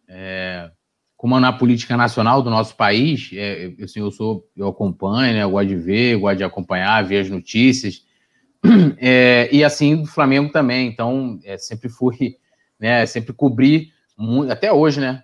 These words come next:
É, muito de perto os bastidores políticos do clube. E assim, é, esse lance do, do álbum, né? Realmente é lamentável, porque se você for lá no Flickr do Flamengo, por exemplo, você tem lá o álbum, por exemplo, do,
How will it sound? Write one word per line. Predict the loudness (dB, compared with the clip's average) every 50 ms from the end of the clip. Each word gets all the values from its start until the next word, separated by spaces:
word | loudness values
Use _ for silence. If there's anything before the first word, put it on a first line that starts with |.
| _ _
É, | -14 -12 -10 -10 -10 -10 -10
muito | -10 -8 -6 -6 -8 -8 -10
de | -16 -12
perto | -6 -2 0 0 0 -2 -4 -8 -6 -6
os | -6 -6
bastidores | -2 -2 -2 -2 -2 -2 -2 -2 -2 -4
políticos | -6 -6 -4 -4 -4 -6 -10 -8 -4 -2
do | -2 -2
clube. | 0 2 2 2 2 2 -2 -4 -6 _ _ _ _ _ _ _ _ _ _ -2
E | 0
assim, | 0 2 2 2 2 2 0 -4 -6
é, | -2 0 0 2 2 2 2 2 0 0 -4 -8
esse | -2 -2 -2 0 0 0
lance | 0 0 0 -2 -2
do, | 0 2 2 2 2 0 -2
do | -4 -2 2 4
álbum, | 6 6 4 4 0 -4 -8 -8
né? | -6 -4 -4 -2 -4 -4 -6 -8 -12 -16 -20 -16
Realmente | -12 -8 -6 -4 -4 -2 0 2
é |
lamentável, | 2 2 2 2 -2 -2 0 2 4 4 4 2 2 -2
porque | -6 _ -20 -20 _ -8 -4 -2 -2 -2 -2 -2 -4 -8 _ _
se | -20 -18
você | -14 -14 -10
for | -4 -2 2
lá | 2 2
no | 2 0 -2
Flickr | -2 -2 -2 0 0 -2 -4
do | -4
Flamengo, | -4 -4 -2 -2 0 -2 -4 -4 -6
por | -6 -6
exemplo, | -6 -6 -6 -8
você | -10 -8
tem | -6 -6 -4
lá | -2 -2 0 0
o | 2 4
álbum, | 2 2 2
por | 0 -2 -2
exemplo, | -2 -2 -4 -6 -12
do, | -10 -8 -8 -8 -10